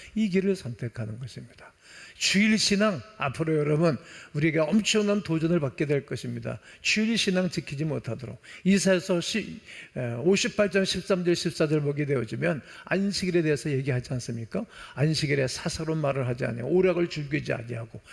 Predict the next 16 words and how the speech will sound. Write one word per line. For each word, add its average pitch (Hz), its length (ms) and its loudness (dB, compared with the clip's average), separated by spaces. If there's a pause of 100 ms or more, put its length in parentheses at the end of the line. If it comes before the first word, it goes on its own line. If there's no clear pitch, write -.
(220)
여호와를 135 400 2
잘 135 300 -4
경외하는 165 480 0
사람들에게는 123 720 0 (240)
사슴이 131 640 -4 (600)
또 143 140 -6 (100)
바위 135 280 0
높은 180 440 2
곳에 180 300 2
뛰어 196 180 -2
올라간 143 420 0
같이 190 420 -2 (260)
높이 - 600 -10
올라갈 156 320 0
것이라고." 123 540 -10
말이죠. - 440 -18